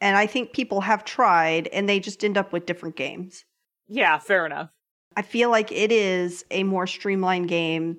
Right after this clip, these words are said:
Speaker 1: than other game systems, which is why a lot of people talk about it a lot.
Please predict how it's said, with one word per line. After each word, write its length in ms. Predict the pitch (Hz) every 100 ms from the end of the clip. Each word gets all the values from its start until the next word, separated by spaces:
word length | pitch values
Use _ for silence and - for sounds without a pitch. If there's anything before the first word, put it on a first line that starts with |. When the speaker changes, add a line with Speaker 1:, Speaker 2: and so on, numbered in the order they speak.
| -
Speaker 1:
than 300 | 165 160 -
other 640 | 165 170 165 156 151 156 - _ _ _ -
game 240 | 170 160
systems, 760 | - 170 - 151 - 190 - -
which 180 | - 185
is 120 | 185
why 100 | 180
a 60 | 175
lot 140 | 175 175
of 60 |
people 200 | - 175
talk 320 | 160 165 151 170
about 240 | 123 139
it 140 | 156
a 40 | 139
lot. 340 | 107 67 -